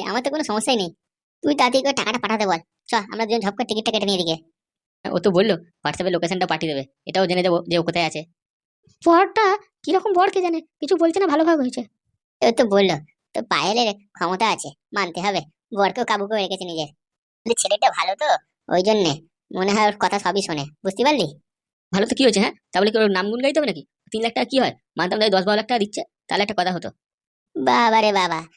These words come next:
Speaker 1: পাঁচ লাখ থেকে এখন সোজা দশ বারো লাখ, তাও চাকরি করে বলে? সত্যি?
Speaker 3: না, ও তো বললো অ্যামাউন্টটা যদি বেড়ে যায় খুবই ভালো হবে তাহলে।
Speaker 1: তুই আগে দেখ তোকে পাঁচ হাজার টাকা পাঠিয়েছে কিনা, বিকেলবেলা পাঠাবে বলেছিল।
Speaker 2: হ্যাঁ, হ্যাঁ, পাঠিয়েছে, অত সহজে কি? আমি দেখেছি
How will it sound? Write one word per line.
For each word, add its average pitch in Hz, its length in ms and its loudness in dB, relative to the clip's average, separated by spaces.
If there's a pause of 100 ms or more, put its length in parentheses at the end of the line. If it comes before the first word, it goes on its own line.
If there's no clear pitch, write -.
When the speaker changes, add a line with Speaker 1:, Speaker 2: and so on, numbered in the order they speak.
(160)
Speaker 1:
পাঁচ 160 220 -6
লাখ 247 140 -4
থেকে - 160 -6
এখন 277 140 -4
সোজা 269 160 -4
দশ 190 220 0
বারো 320 160 2
লাখ, - 160 -2 (240)
তাও - 160 -4
চাকরি 202 260 -4
করে 320 180 -2
বলে? 294 180 0 (200)
সত্যি? 233 400 -4 (840)
Speaker 3:
না, 427 100 -2 (120)
ও 370 80 0
তো 381 100 2
বললো 370 260 6 (100)
অ্যামাউন্টটা 349 320 2
যদি 381 120 6
বেড়ে 349 200 4
যায় 294 160 2 (120)
খুবই 349 160 4
ভালো 339 200 6
হবে 339 160 6
তাহলে। 294 220 2 (520)
Speaker 1:
তুই 220 80 0
আগে 269 140 4
দেখ 247 200 4 (220)
তোকে 220 180 0
পাঁচ 196 180 0
হাজার 220 140 -2
টাকা 240 120 0
পাঠিয়েছে 220 320 -4
কিনা, 202 180 -4 (420)
বিকেলবেলা 208 380 0
পাঠাবে 208 260 -2
বলেছিল। 208 300 -6 (800)
Speaker 2:
হ্যাঁ, 180 180 0
হ্যাঁ, 180 200 0
পাঠিয়েছে, 151 360 -4 (380)
অত 143 120 -10
সহজে 180 280 -2
কি? 196 80 -2
আমি 170 120 -2
দেখেছি 165 280 -4